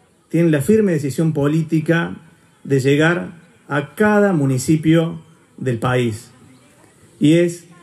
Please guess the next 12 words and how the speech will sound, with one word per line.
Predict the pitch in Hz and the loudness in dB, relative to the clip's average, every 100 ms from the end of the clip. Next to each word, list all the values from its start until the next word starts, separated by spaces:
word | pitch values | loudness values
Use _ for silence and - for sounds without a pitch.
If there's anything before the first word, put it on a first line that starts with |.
| - - | -20 -6
lo | 139 143 139 | 0 0 2
que | 147 | 2
hoy | 151 165 175 185 - | 4 4 2 0 -10
estamos | 131 123 160 143 | -10 -4 -2 0
plasmando | 143 131 151 151 139 | 0 -2 0 0 0
acá, | 139 175 175 165 151 - _ | 2 0 0 -6 -12 -20 _
lo | - 127 | -6 -4
que | |
estamos | 127 147 131 | 0 0 4
viendo, | 170 175 160 156 151 139 - _ _ | 4 2 0 -2 -4 -6 -16 _ _
pudiendo | - 147 147 | -8 -6 -6
recorrer, | 139 127 131 147 175 196 | -6 -6 -2 2 2 0